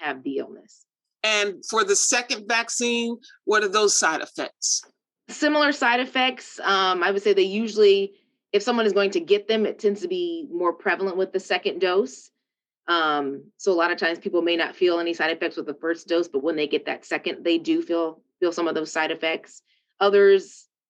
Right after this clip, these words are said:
Speaker 1: have, don't feel any side effects with either dose. And there have been some individuals who feel them kinda equally with both the first and second. But generally what they're counseling people is that if you're gonna get side effects, it's probably gonna be after that second dose.
Speaker 2: Okay.
Speaker 1: Mm-hmm.
Speaker 2: Can you,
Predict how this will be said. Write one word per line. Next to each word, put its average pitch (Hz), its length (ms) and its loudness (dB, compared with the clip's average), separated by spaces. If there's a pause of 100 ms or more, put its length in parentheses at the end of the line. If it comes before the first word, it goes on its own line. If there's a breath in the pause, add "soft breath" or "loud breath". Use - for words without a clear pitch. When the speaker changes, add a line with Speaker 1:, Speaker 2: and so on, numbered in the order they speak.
(140)
Speaker 1:
have, 180 180 -4
don't 185 160 0
feel - 120 -2
any 208 180 4
side 202 220 0
effects 202 280 -4
with 180 120 -2
either 202 280 2
dose. 190 520 -2 (400)
And 170 120 -2
there 165 80 0
have 160 180 0
been 170 100 -4
some 165 180 -4
individuals 156 580 0
who 175 140 -8
feel 160 340 -2
them 151 140 -4
kinda 147 200 -6
equally 156 320 -4
with 147 140 -4
both 147 200 -6
the 135 140 -12
first 160 380 -2
and 160 180 -4
second. 127 440 -10 (100)
But 156 240 -2 (360)
generally 226 420 2
what 190 220 2
they're 170 160 2
counseling 180 420 -2
people 156 320 -2
is 143 160 0
that 147 300 -2 (440)
if - 100 -12
you're 175 80 4
gonna 208 220 4
get 185 180 0
side 185 180 2
effects, 175 300 -4
it's - 200 -6
probably 208 400 2
gonna 165 200 -4
be 160 180 0
after 147 240 -2
that 139 200 -8
second - 420 -12
dose. - 440 -20 (300)
Speaker 2:
Okay. 208 260 0
Speaker 1:
Mm-hmm. 170 420 -2 (460)
Speaker 2:
Can 262 240 2
you, 339 340 6